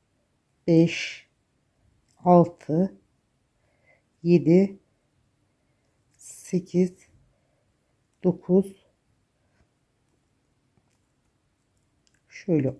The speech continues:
on, bir tane daha yapayım,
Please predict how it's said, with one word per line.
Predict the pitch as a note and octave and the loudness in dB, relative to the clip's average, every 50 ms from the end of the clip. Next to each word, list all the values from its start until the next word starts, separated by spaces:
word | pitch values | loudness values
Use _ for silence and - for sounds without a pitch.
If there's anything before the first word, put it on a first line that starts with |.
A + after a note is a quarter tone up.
| - | -2
on, | F3 F#3+ E3 D#3+ E3 F#3+ G#3 - - - _ _ _ _ _ _ _ _ _ _ _ _ _ _ _ _ _ _ _ _ _ _ _ _ _ _ _ _ _ _ _ _ _ _ _ _ - | 0 4 4 6 6 4 2 0 -6 -14 _ _ _ _ _ _ _ _ _ _ _ _ _ _ _ _ _ _ _ _ _ _ _ _ _ _ _ _ _ _ _ _ _ _ _ _ -6
bir | F3+ D#3+ - | -6 -6 -6
tane | - D3+ D3 C#3 C3+ | -6 -6 -4 -4 -2
daha | C3+ C3 D#3 D#3+ | -2 0 0 0
yapayım, | D#3 D#3 - - F3 F#3+ - - | 0 0 -4 -6 -6 -6 -6 -8